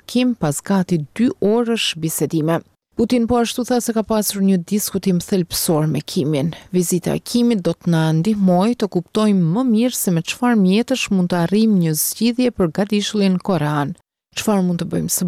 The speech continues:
bashku, çfarë mund të bëjë Rusia për të mbështetur proceset pozitive që po zhvillohen", tha Putin. "Padyshim se ne i mirëpresim përpjekjet e juaja për dialog midis Koreve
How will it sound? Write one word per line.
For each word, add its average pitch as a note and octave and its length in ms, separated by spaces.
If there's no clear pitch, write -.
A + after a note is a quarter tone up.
bashku, A#3+ 560
çfarë E3 320
mund E3 160
të E3 80
bëjë E3+ 220
Rusia A#3+ 500
për E3+ 160
të - 100
mbështetur E3 460
proceset E3 640
pozitive B3 640
që G#3 140
po E3+ 180
zhvillohen", F#3 640
tha E3+ 160
Putin. D#3 520
"Padyshim G#3 460
se F#3+ 160
ne F#3 160
i F3+ 40
mirëpresim F3+ 600
përpjekjet E3+ 560
e E3+ 140
juaja A#3 420
për F3+ 200
dialog F3 480
midis E3 440
Koreve E3 500